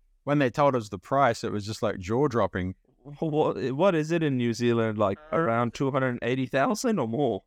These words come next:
Speaker 1: Two hundred and eighty-eight thousand, the model we were in. We got
Speaker 2: Oh.
Speaker 1: this, and I was just like, "What the hell?"
Speaker 2: Yeah, it's, um,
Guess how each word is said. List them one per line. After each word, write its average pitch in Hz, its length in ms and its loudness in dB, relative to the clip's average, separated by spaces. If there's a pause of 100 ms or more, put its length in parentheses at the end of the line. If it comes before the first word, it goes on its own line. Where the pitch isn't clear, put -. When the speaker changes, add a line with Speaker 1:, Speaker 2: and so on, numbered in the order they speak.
(300)
Speaker 1:
Two 233 120 0
hundred 214 220 2
and 202 140 2
eighty-eight 190 520 2 (100)
thousand, 151 400 0
the 131 60 0
model 135 300 0
we 135 140 -2
were 135 260 0
in. 208 200 0 (180)
We 131 160 -2
got 117 140 2
Speaker 2:
Oh. - 20 -8
Speaker 1:
this, 107 240 -10 (500)
and 139 160 -2
I 131 80 2
was 117 100 0
just 117 200 -6
like, 101 260 2
"What 202 520 -2
the 87 360 -4 (220)
hell?" 359 340 -8 (140)
Speaker 2:
Yeah, 127 680 2
it's, - 640 -6
um, 104 580 0